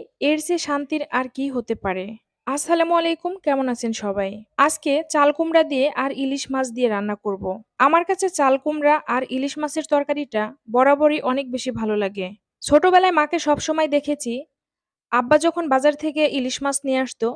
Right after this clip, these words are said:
সাথে একটা চাল কুমড়াও নিয়ে আসতো। আর তখন অনেক বড় বড় ইলিশ মাছ পাওয়া যেত। তখন চাল কুমড়া দিয়ে ইলিশ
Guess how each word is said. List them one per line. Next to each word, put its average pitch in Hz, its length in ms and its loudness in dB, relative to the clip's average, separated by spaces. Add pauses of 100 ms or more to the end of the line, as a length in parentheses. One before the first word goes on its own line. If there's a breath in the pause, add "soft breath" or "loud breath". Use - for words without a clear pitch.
(120)
সাথে 240 340 -4
একটা 269 220 -2
চাল 226 240 -4
কুমড়াও 233 320 -2
নিয়ে 202 220 -4
আসতো। - 280 -12 (120)
আর 311 160 6
তখন 359 280 4
অনেক 349 220 2
বড় 285 200 8
বড় 302 240 8
ইলিশ 269 280 -2
মাছ 269 220 -2
পাওয়া 247 240 4
যেত। 233 220 0 (680)
তখন 320 260 6
চাল 311 240 6
কুমড়া 330 280 4
দিয়ে 277 220 4 (220)
ইলিশ 311 200 0